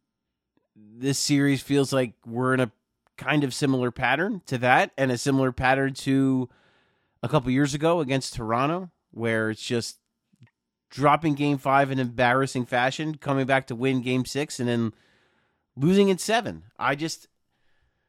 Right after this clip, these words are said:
it's hard to have confidence that this team can go into Miami and win a basketball game.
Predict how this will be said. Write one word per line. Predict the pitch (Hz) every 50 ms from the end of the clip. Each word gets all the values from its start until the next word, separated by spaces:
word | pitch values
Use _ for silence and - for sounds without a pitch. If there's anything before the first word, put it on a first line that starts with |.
| _ _ _ _ _ _ _ _ _ _ _ _ _ _
it's | - 160 151 -
hard | 139 127 156 147 170 175 180 180
to | 190 160
have | 156 151 139 131 -
confidence | - - 135 131 131 127 - 120 107 95 87 85 85 - - - - - _ _ _ _ _ _ _ _ _ _ _ _ _ _ _ _ _
that | - 131 123 - -
this | 135 139 -
team | - - 143 139 135 131 120
can | - 120 110 110
go | 107 123 127 123 123 120
into | 123 120 117 - 123
Miami | 117 113 110 110 110 110 107 101 95 95 90 90 90 92 - _ _ _ _ _ _ _ _ _ _ _ -
and | 120 117 110
win | 113 113
a | 113
basketball | 101 135 143 143 - - 90 95 85 80
game. | 76 78 - -